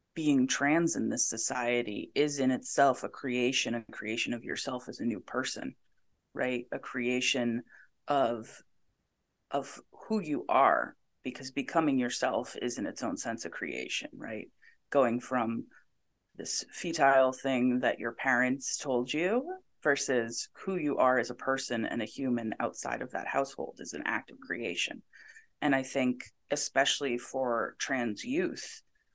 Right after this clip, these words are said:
or trans adults who are going through this at a later stage, it's a huge moment of creating dangerously in a society where even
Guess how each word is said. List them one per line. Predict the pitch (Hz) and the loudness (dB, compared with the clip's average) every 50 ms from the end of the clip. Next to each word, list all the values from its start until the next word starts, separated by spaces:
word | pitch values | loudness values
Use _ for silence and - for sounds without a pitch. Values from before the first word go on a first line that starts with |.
| _ _ - | _ _ -2
or | 139 139 131 123 104 - - - | 0 2 4 2 2 0 -2 -4
trans | - - 131 131 - 131 - | -2 0 0 0 0 0 -2
adults | - - - 131 170 196 - - - - - - - - - - | -6 -6 0 2 2 2 2 0 -6 -8 -8 -8 -10 -14 -16 -8
who | - 160 135 | -4 0 2
are | 113 120 123 | 2 2 0
going | 131 127 117 113 104 - | 0 0 0 0 0 -2
through | - - 127 120 | -2 -4 -4 -2
this | 110 120 120 123 | -2 -2 -2 -2
at | 107 | -2
a | 107 | -2
later | 104 120 127 185 214 208 165 | 0 2 2 4 4 4 2
stage, | - - - - 82 - - - - - - - | 2 -2 -6 -6 -6 -6 -6 -8 -8 -8 -8 -6
it's | - 254 - - | -8 -8 -6 -8
a | 131 | -10
huge | 127 - - 175 196 208 180 151 143 - - - - - - - - _ _ _ _ _ _ _ - | -10 -8 -6 -4 -2 -2 -2 -2 -4 -4 -4 -4 -4 -4 -6 -14 -20 _ _ _ _ _ _ _ -2
moment | 143 143 143 185 240 240 170 117 - | 2 6 6 8 8 8 8 6 2
of | - 123 - - | -2 -6 -8 -8
creating | - - 123 113 104 110 - 101 107 120 | -8 -6 -4 -2 -2 -2 -2 -2 -4 -4
dangerously | 123 110 107 107 123 120 - 95 82 - - - - 87 80 82 | -4 -4 -4 -4 -4 -4 -4 -6 -4 -4 -6 -6 -4 -6 -6 -6
in | - - - 117 | -4 -2 0 0
a | 123 135 | 0 0
society | - - 123 - - - 123 123 151 202 202 170 - 117 107 78 | -2 -4 -6 -6 -4 -2 0 0 2 2 2 0 0 -2 -4 -4
where | - - 107 117 - - - - - - _ _ _ _ _ _ _ _ _ _ _ _ _ _ _ _ | -4 -2 -2 0 0 -2 -6 -12 -20 -20 _ _ _ _ _ _ _ _ _ _ _ _ _ _ _ _
even | 180 185 175 151 156 156 143 139 139 135 139 143 131 127 | -2 0 0 2 4 4 4 6 6 4 4 4 2 0